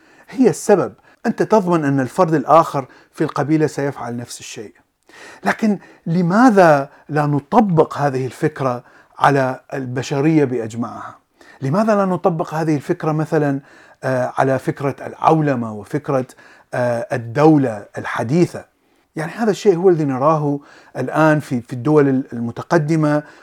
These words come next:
وهي تتحدث عن المواطنة والدولة واحترام الدولة للمواطن والمواطن والقوانين وإلى آخره. لكن أعتقد أن نفسية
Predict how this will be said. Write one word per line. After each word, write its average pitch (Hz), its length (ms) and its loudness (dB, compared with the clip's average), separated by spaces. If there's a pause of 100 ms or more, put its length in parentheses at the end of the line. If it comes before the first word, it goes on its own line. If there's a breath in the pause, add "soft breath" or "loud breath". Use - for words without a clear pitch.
وهي 135 220 -4
تتحدث 147 540 -6
عن 127 180 -6
المواطنة 143 880 0
والدولة 131 1200 0
واحترام 120 720 -4
الدولة 117 380 -6
للمواطن 139 600 -2
والمواطن 131 720 -2
والقوانين 135 920 0
وإلى 123 280 -4
آخره. 170 640 0 (600 soft breath)
لكن 170 280 0
أعتقد 185 460 0
أن 143 380 0
نفسية 175 640 -2